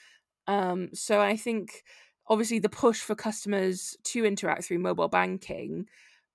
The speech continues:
is fine, but a lot of people maybe don't have the ability to access that. You know, not everyone has a smartphone. Not everyone can use a smartphone, you know, whether you're elderly and you find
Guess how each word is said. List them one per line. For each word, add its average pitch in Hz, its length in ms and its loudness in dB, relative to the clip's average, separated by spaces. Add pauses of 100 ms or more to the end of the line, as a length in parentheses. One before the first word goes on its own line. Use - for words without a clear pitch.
(520)
is 202 460 0 (300)
fine, 233 480 2
but 214 220 6
a 208 60 6
lot 214 160 8
of 202 120 -6
people 190 760 0 (240)
maybe 202 340 2
don't 196 320 2 (320)
have 202 340 -2
the 196 160 2
ability 196 340 2
to 214 80 -6
access 208 320 -4
that. - 220 -8
You - 80 -6
know, 170 120 -4
not 180 220 -4
everyone 180 300 -4
has 190 200 -8
a 185 40 -12
smartphone. - 800 -2 (340)
Not 190 240 -4
everyone 185 720 -2
can - 180 -10
use 233 640 -4
a 208 60 -4
smartphone, 180 640 -4
you 190 80 -2
know, 170 80 -6
whether 165 180 -4
you're 175 200 -2
elderly 95 440 2
and 92 140 -4
you 196 80 -4
find 175 480 -6